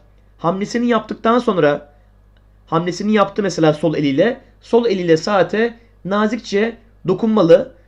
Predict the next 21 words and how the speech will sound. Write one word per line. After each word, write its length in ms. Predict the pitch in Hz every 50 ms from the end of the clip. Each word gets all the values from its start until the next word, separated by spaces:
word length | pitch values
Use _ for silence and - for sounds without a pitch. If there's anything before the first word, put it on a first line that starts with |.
| _ _ - -
ve 380 | 165 208 220 226 220 220 -
karşı 360 | - - 190 196 202 - 247
tarafın 500 | - 220 185 175 180 - 220 247 247 - - _ _ _ _ _ _ _ _ _ _ _ _ _
saatini 720 | _ - - 190 190 190 185 - 185 175 180 202 220 240 - - _ -
çalıştırmalı. 760 | - 202 202 - - - 208 214 208 165 156 165 - - - _ _ _ _ _ _ _
Şu 180 | - - 202
an 80 | 196 196
saat 300 | 196 - 196 196 196 -
kapalı 260 | - 190 - 202 202
olduğu 140 | 202 196 196
için 240 | - - - 185 165
göremiyorsunuz. 560 | 185 202 214 196 170 160 - 190 202 175 165
Ben 140 | 175 180 175
şimdi 440 | 175 - 170 175 175 180 180 180 - _ _ _ _ -
play 260 | - 190 202 208 202 208
tuşuna 320 | - - - 196 214 196
basıyorum 520 | 190 180 - - 151 143 151 175 208 - - _ _ _ _ -
ve 120 | 156 156
play 180 | 160 196 240 269
tuşuna 280 | 240 220 - 220 196 180
bastığımda 680 | 185 170 - - 165 156 147 139 143 147 165 - -